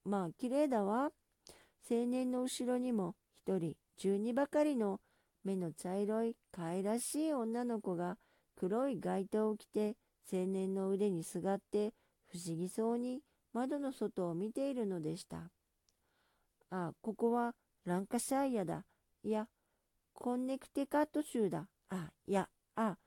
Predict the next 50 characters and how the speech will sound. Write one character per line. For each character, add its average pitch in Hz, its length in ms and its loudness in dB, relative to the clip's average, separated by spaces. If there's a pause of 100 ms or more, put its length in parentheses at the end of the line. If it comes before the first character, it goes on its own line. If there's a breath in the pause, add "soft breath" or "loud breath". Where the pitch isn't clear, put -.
(260 soft breath)
僕 226 200 0
た 226 120 -2
ち - 160 -10
は 156 160 -8 (120)
空 330 260 4
へ 254 80 -2
来 - 80 -12
た 277 160 -2
の 240 140 0
だ。 185 180 -4 (400)
私 220 320 -2
た 220 140 -4
ち 196 160 -4
は 180 180 -2 (100)
天 277 260 -2
へ 262 100 0
行 196 100 -2
く 226 140 -2
の 247 120 2
で 202 180 0
す。 - 100 -20 (500)
ご 175 80 -4
覧 170 220 -4
な 180 120 -4
さ 240 220 -2
い。 294 100 -4 (320)
あ - 60 -8
の 180 160 -2
印 226 460 -4
は 240 200 -2 (200)
天 185 240 -4
上 226 180 0
の 240 120 -4
印 254 420 -6
で 285 160 0
す。 - 120 -18 (500 soft breath)
も 202 160 0
う 170 40 -2
何 190 300 -2
に 247 120 -2
も 277 260 -2 (100)
怖 220 300 0
い 247 60 -2
こ 202 160 -4
と 175 120 -4
あ 175 60 -2
り 180 100 -4
ま 233 160 -2
せ 285 240 0
ん。 - 80 -8